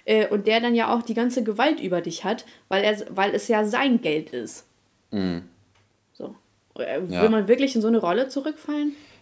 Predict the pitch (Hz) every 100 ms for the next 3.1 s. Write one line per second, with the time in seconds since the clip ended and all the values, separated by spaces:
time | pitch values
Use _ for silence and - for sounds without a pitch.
0 | _ 76 82 92 101 95 92 - 98 95
1 | 101 101 101 98 92 90 85 82 87 95
2 | 92 - - _ - 104 101 101 - 95
3 | -